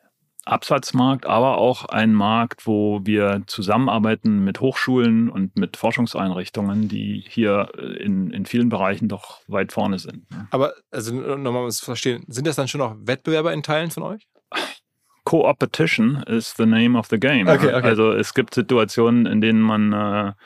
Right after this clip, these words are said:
Speaker 1: im Wettbewerb steht und in anderen arbeitet man zusammen. Also das ist nun in unserer Branche weit verbreitet.
Speaker 2: Okay. Okay, ähm,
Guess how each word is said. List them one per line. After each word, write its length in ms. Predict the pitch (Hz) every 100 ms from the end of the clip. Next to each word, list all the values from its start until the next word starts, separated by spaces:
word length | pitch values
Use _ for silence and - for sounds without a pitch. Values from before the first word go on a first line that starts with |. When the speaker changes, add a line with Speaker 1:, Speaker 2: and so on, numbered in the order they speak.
| - - - -
Speaker 1:
im 140 | 113
Wettbewerb 400 | 113 - 135 117
steht 280 | - 123 117
und 120 | 117
in 140 | 101 101
anderen 380 | 107 117 113 107
arbeitet 400 | 107 110 110 110
man 140 | 104
zusammen. 580 | - 92 92 95 85 82
Also 220 | 87 95
das 200 | 98 104
ist 200 | 107 -
nun 540 | 107 95 92 87 110 - _ -
in 120 | -
unserer 260 | 90 104 95
Branche 520 | 92 95 92 95 87
weit 200 | 95 90
verbreitet. 560 | - 87 87 82 - - - _ -
Speaker 2:
Okay. 260 | 131 110 - _ - _ _ _
Okay, 280 | 117 - 117
ähm, 240 | 123 127